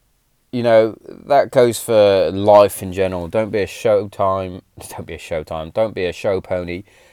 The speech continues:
Don't be a cocky cunt. And don't, um, f-, piss about while you're fighting. You're fighting a bloke that's obviously a decent fighter.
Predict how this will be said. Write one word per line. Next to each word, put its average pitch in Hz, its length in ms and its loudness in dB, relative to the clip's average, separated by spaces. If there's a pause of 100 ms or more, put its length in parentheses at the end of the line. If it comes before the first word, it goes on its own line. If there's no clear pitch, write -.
(160)
Don't 110 220 0
be 101 120 -2
a 95 60 0
cocky - 360 -6
cunt. 92 280 -8 (440)
And 95 180 -10
don't, 107 340 -2 (100)
um, 98 480 -6 (1040)
f-, - 200 -20 (300)
piss - 240 -10
about 110 460 0
while 110 180 2
you're 107 100 -4
fighting. 110 280 -2
You're 120 120 -6
fighting 160 300 2
a 127 40 0
bloke 139 320 2
that's 110 180 -4
obviously 123 480 0
a 110 60 2
decent 107 380 -6
fighter. 90 360 -2